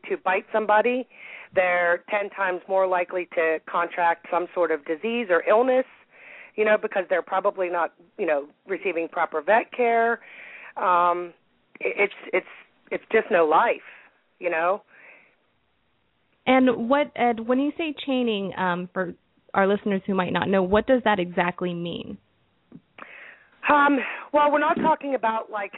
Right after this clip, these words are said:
Speaker 1: tethering your dog, you know, to a, a, a lead line or something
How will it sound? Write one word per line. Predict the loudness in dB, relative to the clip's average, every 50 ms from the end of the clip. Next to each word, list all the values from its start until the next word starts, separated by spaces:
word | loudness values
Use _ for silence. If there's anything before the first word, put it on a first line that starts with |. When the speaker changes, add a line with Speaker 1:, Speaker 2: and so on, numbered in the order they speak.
| -8 -4
Speaker 1:
tethering | -4 -2 -2 -2 -2 -2 -2 -2
your | -2 -4 -4
dog, | -2 0 0 2 2 0 0 -2 -8 -16 _
you | -4 -4 0 2
know, | 2 2 2 0 0 0
to | 2 4
a, | 4 4 4 2 2 0 -6 -16 -20 -20 -12 _
a, | 0 2
a | 2 2 2 2 2 0 0
lead | 0 -4 -6 -2 -2
line | 0 0 2 2 0 0
or | -2 -2
something | -2 -4 -4 -4 -6 -8 -6